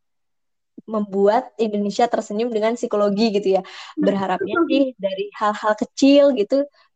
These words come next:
Speaker 1: bisa bermanfaat intinya untuk masyarakat. Nah, kalau secara sejarah rincinya gitu ya, Ci, tepatnya itu di tanggal delapan belas Februari tahun dua ribu enam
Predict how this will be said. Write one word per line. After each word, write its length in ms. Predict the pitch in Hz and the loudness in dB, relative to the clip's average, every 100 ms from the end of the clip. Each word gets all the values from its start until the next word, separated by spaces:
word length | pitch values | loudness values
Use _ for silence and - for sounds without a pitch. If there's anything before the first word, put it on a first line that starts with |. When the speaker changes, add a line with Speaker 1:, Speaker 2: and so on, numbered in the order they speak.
| 202 | -6
Speaker 1:
bisa 240 | 196 220 | -2 0
bermanfaat 720 | 202 202 202 208 - 214 - | 0 0 -2 -4 -2 0 0
intinya 320 | 214 202 202 | -2 -4 -4
untuk 240 | 196 196 - | -4 -4 -6
masyarakat. 760 | 208 202 180 180 - 185 185 185 196 | -6 -6 -8 -10 -12 -12 -12 -10 -8
Nah, 100 | 202 | -6
kalau 280 | 214 214 208 | -2 0 0
secara 520 | 220 233 - 220 214 220 | -4 -10 -6 -4 -2 -4
sejarah 560 | - 214 208 196 214 226 - - - _ | -4 0 2 2 0 -2 -6 -20 -20 _
rincinya 640 | 254 247 240 220 214 240 247 | 0 2 0 -2 0 0 0
gitu 200 | 240 233 | 0 4
ya, 120 | 202 | 4
Ci, 240 | - 247 262 - - - _ _ _ _ | 2 -6 -6 -14 -20 -20 _ _ _ _
tepatnya 480 | - 240 202 220 226 | -6 -2 -4 -2 0
itu 80 | 302 | 2
di 80 | 285 | 2
tanggal 320 | 247 214 208 | 0 2 2
delapan 240 | 208 214 | 2 0
belas 160 | 208 196 | 0 0
Februari 480 | 220 190 208 202 202 | 0 0 2 2 0
tahun 200 | 202 202 | 0 0
dua 80 | 202 | 0
ribu 240 | 196 196 | 0 -4
enam 400 | 196 180 185 220 | -6 -6 -2 -2